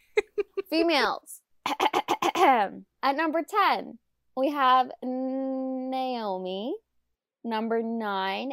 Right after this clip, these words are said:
Emma. Number eight, Danny. Number seven, Caro. Number six, Lucia. Number five, Holly. Number four, Mist. Three, Katerin. Two, Sabine. And one,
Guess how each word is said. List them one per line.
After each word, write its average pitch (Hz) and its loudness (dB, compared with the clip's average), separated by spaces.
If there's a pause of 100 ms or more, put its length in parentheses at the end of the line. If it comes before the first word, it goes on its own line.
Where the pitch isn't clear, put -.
Emma. 190 -6 (340)
Number 285 0
eight, 226 0 (300)
Danny. 202 2 (220)
Number 233 -4
seven, 220 -2
Caro. 196 -2 (400)
Number 220 -4
six, 226 -6
Lucia. 214 -4 (300)
Number 208 -6 (100)
five, 185 -2 (520)
Holly. 196 -2 (720)
Number 262 2
four, 262 2
Mist. 220 -6 (160)
Three, 247 -2 (140)
Katerin. 214 -2 (200)
Two, 233 -4
Sabine. 214 -4
And 202 -8
one, 180 -6